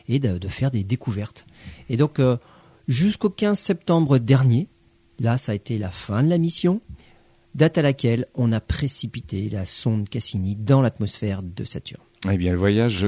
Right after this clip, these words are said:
Speaker 2: commence. À tout de suite. Alors Lionel, vous allez nous parler de cette expédition, la, l'expérience Cassini, pour aller justement sur Saturne.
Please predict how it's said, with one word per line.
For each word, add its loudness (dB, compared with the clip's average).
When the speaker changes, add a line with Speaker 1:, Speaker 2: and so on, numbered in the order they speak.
Speaker 2:
commence. 4
À 0
tout -2
de -6
suite. -16
Alors 8
Lionel, 4
vous 0
allez 6
nous 6
parler 0
de 2
cette -6
expédition, -4
la, -2
l'expérience -2
Cassini, -2
pour 4
aller 4
justement 0
sur -10
Saturne. -8